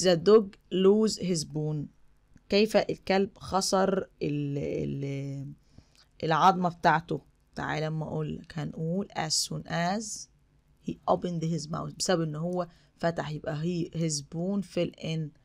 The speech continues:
أو water سقطت في المية بسبب إن هو فتح فمه. دي number three يا ولاد،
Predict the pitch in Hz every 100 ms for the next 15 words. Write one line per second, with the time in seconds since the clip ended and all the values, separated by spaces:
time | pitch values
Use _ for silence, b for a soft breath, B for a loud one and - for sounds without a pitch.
0 | _ _ - 156 190 165 - 185 170 -
1 | 160 185 262 214 190 180 170 170 170 -
2 | - - - _ - 156 160 165 160 147
3 | - 151 147 - -